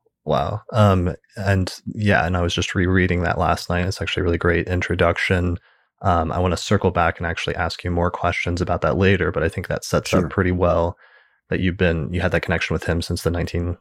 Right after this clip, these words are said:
Speaker 1: seventies, and then you wrote the introduction to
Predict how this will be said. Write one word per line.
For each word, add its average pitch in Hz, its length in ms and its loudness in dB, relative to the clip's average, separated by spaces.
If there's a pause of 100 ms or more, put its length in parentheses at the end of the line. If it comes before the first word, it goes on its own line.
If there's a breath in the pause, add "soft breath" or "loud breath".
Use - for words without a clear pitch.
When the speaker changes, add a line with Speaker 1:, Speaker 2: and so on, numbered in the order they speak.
Speaker 1:
seventies, 95 960 0
and 87 200 -2
then 85 140 -2
you 82 340 0 (400 soft breath)
wrote 120 160 6
the 107 80 0
introduction 90 480 0
to 87 360 -4